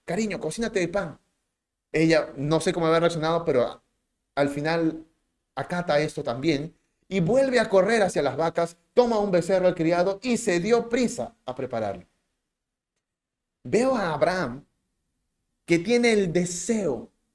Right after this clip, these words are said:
de estar con el Señor, de que el Señor habite en su casa, comparta la mesa, que se involucre en su hogar. Pero no solamente le basta eso a Abraham,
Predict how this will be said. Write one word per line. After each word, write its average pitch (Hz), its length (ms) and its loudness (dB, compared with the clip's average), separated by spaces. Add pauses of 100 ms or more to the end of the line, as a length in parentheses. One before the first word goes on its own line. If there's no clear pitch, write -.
(260)
de 151 260 -2
estar 185 440 -4
con 160 160 -4
el 139 120 -2
Señor, 117 460 -6 (340)
de 165 140 2
que 175 80 2
el 165 100 2
Señor 180 420 -2
habite 185 640 -2
en 156 120 -4
su 147 160 -10
casa, 143 440 -10 (540)
comparta 180 680 -2
la 151 120 -6
mesa, 147 440 -8 (340)
que 160 140 -8
se 185 100 -2
involucre 185 600 2
en 185 100 -4
su - 140 -8
hogar. 151 400 -4 (220)
Pero 185 200 4
no 233 140 0
solamente 226 540 0
le 190 120 0
basta 196 340 0
eso 202 220 0
a 175 40 0
Abraham, 151 360 -2